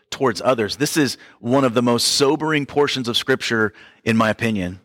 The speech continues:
Jesus is speaking of the final judgment, and he's talking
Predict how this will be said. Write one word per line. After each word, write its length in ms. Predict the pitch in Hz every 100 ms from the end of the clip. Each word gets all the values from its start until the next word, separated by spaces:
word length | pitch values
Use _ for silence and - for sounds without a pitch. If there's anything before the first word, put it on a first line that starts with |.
| _ _ _ - - - _ _ - 110
Jesus 360 | 147 180 170
is 80 | 147
speaking 560 | - 202 214 180 151 127 _ - _ -
of 240 | 156 127
the 80 | 151
final 380 | - 165 165 131
judgment, 560 | 147 151 123 117 92 _ _ _ _ _ _ - _
and 100 | 131
he's 140 | 139 131
talking 420 | 170 180 170